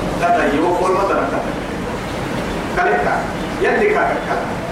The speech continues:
لذلك ما يتقدك فرصة إسلام تو صدقة المرعى، إن زكاة المرعى، زكاة مرعى، زكاة يعني أموالك فرد كل بهم فردي،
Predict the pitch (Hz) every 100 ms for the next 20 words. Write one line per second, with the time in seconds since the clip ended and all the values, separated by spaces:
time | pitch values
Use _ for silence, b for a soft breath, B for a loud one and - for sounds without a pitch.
0 | - - - - - - - - - -
1 | 208 247 330 330 302 285 294 269 247 240
2 | 247 254 233 277 285 294 - - - -
3 | - 226 285 - 277 294 285 - - 196
4 | - 254 294 285 311 330 - - - -
5 | 233 233 262 226 - 196 - - - 226
6 | 226 202 202 202 - 190 175 170 - -
7 | - - - - - - - - - -
8 | - - 190 196 254 247 190 190 - -
9 | - - - - - - - 185 226 233
10 | 233 226 226 214 220 208 214 240 233 -
11 | - - 262 269 233 214 208 196 196 185
12 | 196 190 220